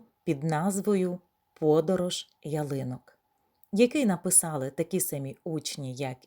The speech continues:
і ви, а саме Потапов Дмитро, учень шостого класу, та Добарина Дар'я, учениця восьмого класу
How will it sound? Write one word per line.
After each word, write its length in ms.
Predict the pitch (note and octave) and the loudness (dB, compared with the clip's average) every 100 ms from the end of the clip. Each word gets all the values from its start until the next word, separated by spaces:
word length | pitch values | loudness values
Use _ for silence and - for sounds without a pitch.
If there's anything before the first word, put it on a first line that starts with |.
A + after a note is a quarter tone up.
| - | -12
і 120 | C#3+ | -12
ви, 400 | C3+ F#3 C4+ F4 _ _ - - - | -4 0 0 -4 _ _ -20 -20 -8
а 100 | - | 0
саме 540 | F3 - E3 D3+ C3+ C3 _ - | 2 2 0 -4 -6 -10 _ -4
Потапов 560 | F3+ F3 D3+ C#3 C3+ | -4 0 -2 -2 -6
Дмитро, 640 | C3 C3+ C3 - C#3+ G#3 B3 _ - | -6 -8 -8 -4 0 0 -2 _ -4
учень 320 | A#3 A#3 A3 | -2 2 0
шостого 500 | - A3 - G#3 F#3+ | 2 0 0 -2 -2
класу, 600 | - G3+ G3 F#3+ - F3+ - - - _ | 0 2 4 2 0 -4 -10 -20 -20 _
та 320 | F#3+ F3 D#3 - _ _ - | 0 0 -2 -8 _ _ -16
Добарина 920 | C#3 F3 D3+ D#3 F3+ E3 D3+ C#3 C3+ _ | 2 2 4 2 2 0 0 -4 -8 _
Дар'я, 760 | C#3 B2 C#3 C3+ C3+ D3 A#3 C4+ - _ _ | -8 0 0 0 0 0 0 -2 -8 _ _
учениця 560 | F#3+ - G#3 G#3 - G3 | -2 2 4 4 2 0
восьмого 480 | G3 G3 G3 F3+ | 0 0 0 0
класу 520 | F#3 F#3+ F#3 - F3 | -2 -2 0 0 -2